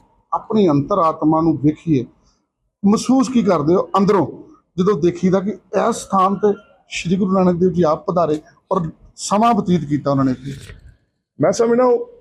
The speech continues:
Speaker 2: ਕਿਹੋ ਜਿਹਾ ਸਮਾਂ ਹੋਏਗਾ, ਤੁਸੀਂ ਆਪ ਹੀ ਮਹਿਸੂਸ ਕਰੋ ਕਿ ਇਹ ਉਦੋਂ ਇੱਕ ਘਰ ਹੋਏਗਾ। ਤੇ ਧੰਨ ਮਾਤਾ ਸੁਲੱਖਣੀ ਦਾ ਇਸ ਘਰ 'ਚ ਜਨਮ ਲੈਣਾ ਹੀ ਮੈਂ ਸਮਝਦਾ ਪਹਿਲੇ ਦਿਨ ਤੋਂ ਹੀ ਮੁਬਾਰਕ ਹੋ ਗਿਆ ਹੈਗਾ।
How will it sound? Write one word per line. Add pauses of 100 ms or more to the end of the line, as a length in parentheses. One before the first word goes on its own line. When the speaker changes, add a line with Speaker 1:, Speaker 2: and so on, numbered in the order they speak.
(160)
Speaker 2:
ਕਿਹੋ
ਜਿਹਾ
ਸਮਾਂ
ਹੋਏਗਾ,
ਤੁਸੀਂ
ਆਪ
ਹੀ
ਮਹਿਸੂਸ
ਕਰੋ
ਕਿ (1000)
ਇਹ (460)
ਉਦੋਂ
ਇੱਕ
ਘਰ
ਹੋਏਗਾ। (1400)
ਤੇ
ਧੰਨ
ਮਾਤਾ
ਸੁਲੱਖਣੀ
ਦਾ (240)
ਇਸ
ਘਰ
'ਚ
ਜਨਮ
ਲੈਣਾ
ਹੀ
ਮੈਂ
ਸਮਝਦਾ
ਪਹਿਲੇ
ਦਿਨ
ਤੋਂ
ਹੀ
ਮੁਬਾਰਕ
ਹੋ
ਗਿਆ
ਹੈਗਾ।